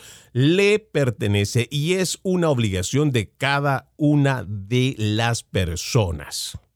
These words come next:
Así de claro es nuestra Constitución. Así de clara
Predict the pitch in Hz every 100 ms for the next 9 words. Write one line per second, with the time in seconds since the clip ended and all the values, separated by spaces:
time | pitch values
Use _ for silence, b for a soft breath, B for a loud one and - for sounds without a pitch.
0 | _ _ _ _ _ _ - 95 - -
1 | 156 170 135 - 120 135 143 143 147 -
2 | _ _ _ - 139 139 127 98 - 82
3 | 80 82 - 82 87 - 160 87 - _
4 | _ _ _ _ 120 113 - 156 147 -
5 | 143 156 139 117 117